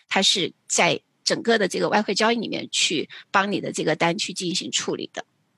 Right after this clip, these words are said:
就是这样子的形式。当然你听我这个说完，你就会知道我们还，可能还是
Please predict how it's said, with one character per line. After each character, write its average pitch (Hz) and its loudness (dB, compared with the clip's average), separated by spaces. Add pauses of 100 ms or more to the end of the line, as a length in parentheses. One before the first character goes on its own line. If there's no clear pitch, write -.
(160)
就 185 -4
是 156 -2
这 - 2
样 165 2
子 - -10
的 - -8
形 - -8
式。 - 0 (360)
当 277 6
然 294 4
你 202 0
听 277 4
我 208 6
这 208 0
个 185 4
说 196 2
完， 170 4
你 151 -2
就 170 0
会 190 2
知 175 -4
道 180 4
我 147 2
们 160 2
还， 151 2
可 - -2
能 160 2
还 165 4
是 196 2